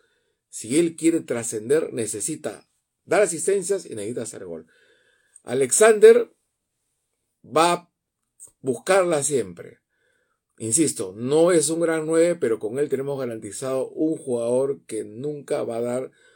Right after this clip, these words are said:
por perdida una, una pelota y que va a luchar hasta el final.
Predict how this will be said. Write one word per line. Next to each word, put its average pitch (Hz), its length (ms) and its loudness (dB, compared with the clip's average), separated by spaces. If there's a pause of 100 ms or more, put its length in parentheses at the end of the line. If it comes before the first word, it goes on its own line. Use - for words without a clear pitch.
(340)
por 113 300 0
perdida 131 760 -4
una, 123 380 -8
una 120 260 -8
pelota 165 540 -2
y - 220 -12
que 104 100 -8
va 107 120 -6
a - 20 -4
luchar 120 500 -6 (760)
hasta 120 300 -4
el 104 60 -2
final. 73 420 -16